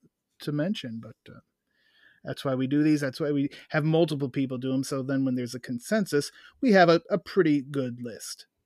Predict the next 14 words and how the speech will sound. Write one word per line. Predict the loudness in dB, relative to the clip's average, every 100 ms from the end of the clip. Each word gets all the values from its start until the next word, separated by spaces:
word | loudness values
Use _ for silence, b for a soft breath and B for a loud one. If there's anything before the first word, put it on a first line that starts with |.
| -8
And | -4
I | -2
think | -2 -2
we've | -4
got | -4 -6 -8 -14
a |
pretty | -12 -12 -10
good | -14 -16
list | -20 -16
here. | -18 -18 -20 _ _ _ _ _ _ _ _ _ -8
And | -4
Over | -2 -2
the | -2
Top, | -2 -2 -4